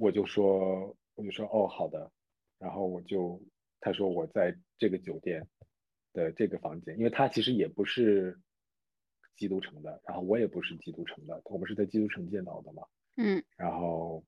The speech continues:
Speaker 1: 他说我在这个酒店的这个房间，你可以来吗？我说，“哦，好。”他说门没锁，我，他，他是拿着一个那个房门，房，房门的卡片别着他，门就锁不上嘛。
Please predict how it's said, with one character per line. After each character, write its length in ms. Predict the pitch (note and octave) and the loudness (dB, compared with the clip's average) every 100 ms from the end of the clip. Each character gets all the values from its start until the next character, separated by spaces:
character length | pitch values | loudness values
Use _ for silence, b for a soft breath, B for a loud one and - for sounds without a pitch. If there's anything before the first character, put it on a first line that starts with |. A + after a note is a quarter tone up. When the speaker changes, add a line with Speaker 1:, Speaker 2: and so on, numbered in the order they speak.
| _ _ _ _ _ _ - _ _ - _ | _ _ _ _ _ _ -20 _ _ -20 _
Speaker 1:
他 100 | F2 | -4
说 160 | F2 F2+ | 0 0
我 100 | E2 | 2
在 120 | F#2+ | 2
这 120 | G#2 | 4
个 120 | G2 | 4
酒 160 | F2 - | 2 -2
店 180 | - F2 | -4 -6
的 80 | F2 | -4
这 120 | F2+ | -4
个 80 | - | -6
房 200 | D#2 - | -10 -12
间， 220 | E2 D#2+ | -10 -10
你 40 | |
可 100 | E2 | -10
以 160 | - E2 | -10 -8
来 180 | - - | -6 -8
吗？ 120 | - F3+ | -10 -14
我 140 | F3+ | -16
说 120 | - E3+ | -10 -8
，“哦， 340 | E3+ - E3+ | -6 -6 -6
好。” 300 | - - - _ _ _ _ - | -6 -12 -14 _ _ _ _ -14
他 100 | E2 | -4
说 300 | F2+ F2+ - _ _ - | 0 0 -2 _ _ -4
门 160 | F#2 | 0
没 160 | F2+ F#2 | 2 0
锁， 380 | F2+ F2 E2 E2 E2+ | 0 -2 0 -2 -6
我， 140 | - F#2 - | -14 -14 -6
他， 180 | - E2+ | 0 2
他 160 | - F#2+ | 2 0
是 100 | G#2+ | 4
拿 200 | F#2 F#2+ | 4 4
着 100 | F#2+ | 2
一 140 | F#2 | 2
个 160 | F#2+ F#2+ | 0 0
那 160 | F#2+ | -2
个 220 | E2 F2+ F2 | -2 -4 -2
房 200 | F#2 F#2+ | -4 -4
门， 280 | G#2+ F#2+ F#2+ _ _ _ _ _ - _ _ _ - | -2 -2 -4 _ _ _ _ _ -20 _ _ _ 0
房， 420 | F#2 G2+ G#2 G#2 _ _ - | 0 0 -2 -6 _ _ 0
房 200 | F#2+ G2+ | 0 2
门 280 | G#2 F2+ | -2 -2
的 320 | G2 G#2 F#2 F#2 - | 0 2 0 -4 -10
卡 240 | - E2+ | -6 -4
片 340 | - G#2+ E2 F2+ _ _ _ | 0 0 0 -8 _ _ _
别 240 | - A#2 F2+ | 4 6 6
着 120 | D#2 | 0
他， 180 | - - G2 | -10 -12 -10
门 140 | F#2 | -6
就 80 | F#2+ | -4
锁 160 | - F#2 | -6 -8
不 80 | - | -4
上 260 | - F2+ | -2 -2
嘛。 120 | D#2 | -8